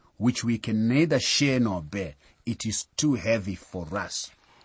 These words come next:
There is only one place you can get rid of it, and that place is the cross of Christ at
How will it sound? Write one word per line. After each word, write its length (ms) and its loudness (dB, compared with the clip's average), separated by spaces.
There 160 -2
is 240 2
only 280 6
one 240 6
place 340 0
you 100 4
can 240 2
get 260 2
rid 180 6
of 160 -2
it, 200 -14
and 220 -4
that 260 0
place 320 0
is 200 -2
the 120 -2
cross 520 0
of 220 -6
Christ 440 -6
at 180 -10